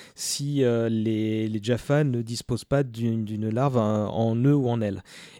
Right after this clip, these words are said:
Et, euh, en l'occurrence, on apprend, je crois, que, bah, dans cette saison, quand, quand Teal'c revient chez lui,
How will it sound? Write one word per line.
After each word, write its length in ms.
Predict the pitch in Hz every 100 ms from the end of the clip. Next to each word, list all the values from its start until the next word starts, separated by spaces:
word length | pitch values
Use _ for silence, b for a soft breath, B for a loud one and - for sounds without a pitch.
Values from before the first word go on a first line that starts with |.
| _
Et, 240 | 123 120 120
euh, 60 |
en 120 | 117 117
l'occurrence, 540 | 120 117 131 139 -
on 80 | 120
apprend, 480 | 117 - - 139 143
je 80 |
crois, 140 | - 127
que, 120 | 123
bah, 160 | 127 123
dans 160 | 123
cette 220 | 127 131
saison, 560 | - 139 117 131 143 120
quand, 400 | - 117 110 104 104 101 101 107
quand 220 | - 113
Teal'c 260 | - 131 -
revient 640 | 113 104 101 110 104 113 117
chez 320 | 107 - -
lui, 440 | 113 113 123 143